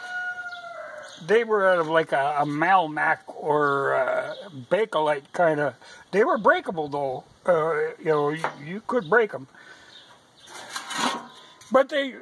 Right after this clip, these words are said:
they do work. I mean, the design has been around for a long time, and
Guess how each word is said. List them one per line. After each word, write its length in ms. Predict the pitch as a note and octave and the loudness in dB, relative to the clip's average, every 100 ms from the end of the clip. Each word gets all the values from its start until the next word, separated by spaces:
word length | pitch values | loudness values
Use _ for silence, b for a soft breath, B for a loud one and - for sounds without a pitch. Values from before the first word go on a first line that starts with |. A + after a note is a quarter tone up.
| - | -14
they 220 | A3+ C4+ C#4 | -2 0 2
do 120 | E4+ | 2
work. 460 | A3+ B4 F#3+ G3 | 4 4 4 0
I 60 | F#3 | -4
mean, 240 | G3 F#3 | -4 -2
the 140 | F3+ E3+ | -2 -2
design 540 | F3 D#3+ G3 A3+ G3 | -2 2 4 4 2
has 420 | E3 E3+ D#3 - D3 B B B E3+ | 0 0 -2 -6 -12 B B B -8
been 140 | F#3 | -8
around 340 | E3 G3 F#3+ - | -4 0 0 0
for 180 | E3+ | -4
a 80 | D#3 | -4
long 240 | E3+ E3 D3 | -2 -2 -4
time, 480 | - A#3+ D#3+ D#3 D3 - - B B B B B B - - - _ _ _ _ _ _ - - - | -8 -4 -2 -4 -8 -18 -20 B B B B B B 0 0 -6 _ _ _ _ _ _ -20 -12 -4
and 460 | G3 F3 F3 F#3+ | 0 2 0 -2